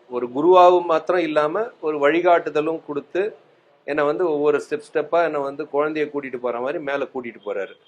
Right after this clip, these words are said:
இது வந்து, இதை நான் எப்படி எக்ஸ்பிரஸ் பண்றதுன்னு தெரியல. இது வந்து என் மனசால வர ஒரு விஷயங்கள்.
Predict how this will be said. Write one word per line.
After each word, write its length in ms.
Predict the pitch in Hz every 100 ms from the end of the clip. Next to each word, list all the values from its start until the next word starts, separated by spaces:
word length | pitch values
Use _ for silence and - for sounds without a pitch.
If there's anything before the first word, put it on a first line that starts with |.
| _ _ _ _ _ _ _ _
இது 460 | 135 135 135 135 127
வந்து, 280 | 131 151 180 175 147 135 123 - _ _ _ _ _ _ _ _ _
இதை 160 | 135 143
நான் 100 | 139
எப்படி 220 | 143 170
எக்ஸ்பிரஸ் 400 | 165 160 180 -
பண்றதுன்னு 360 | 156 143 156 151
தெரியல. 520 | 139 139 131 - 131
இது 120 | 123
வந்து 240 | 127 131 156 139 127 120 117 120
என் 220 | 117 110
மனசால 540 | 117 143 151 151 156 147
வர 340 | 135 123 113
ஒரு 180 | 117 113
விஷயங்கள். 500 | 110 - 117 110